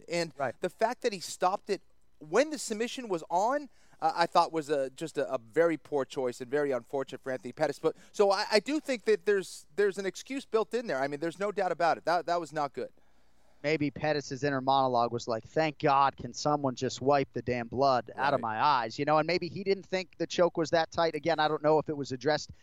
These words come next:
Speaker 2: at a, at a post-fight press conference or not.
Speaker 1: Yeah, and, and I've been there, man. You know, when I fought Diego Sanchez, when he absolutely creamed me, uh, <laughs> he got on top in the mount, uh, cut me open, um,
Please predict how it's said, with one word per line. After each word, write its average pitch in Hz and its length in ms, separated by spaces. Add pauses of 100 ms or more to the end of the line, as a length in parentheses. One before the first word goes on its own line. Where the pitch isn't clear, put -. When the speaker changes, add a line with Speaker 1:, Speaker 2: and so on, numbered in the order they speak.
(120)
Speaker 2:
at 139 140
a, 131 40 (120)
at 135 100
a 120 40
post-fight 139 420
press 139 240
conference 135 360
or 127 80
not. 127 240 (280)
Speaker 1:
Yeah, 208 280
and, 202 120
and 208 180
I've 226 180
been 208 200
there, 214 180
man. 202 220
You 151 80
know, 143 100 (220)
when 151 120
I 175 60
fought 170 240
Diego 151 340
Sanchez, 127 560
when 117 140
he 135 160
absolutely 123 460
creamed 139 440
me, 98 300
uh, 113 240
<laughs> - 100
he 170 120
got 180 260
on 160 140
top 175 300
in 143 60
the 131 60
mount, 151 400 (380)
uh, 127 160 (100)
cut - 260
me 143 140
open, 135 400 (380)
um, 123 260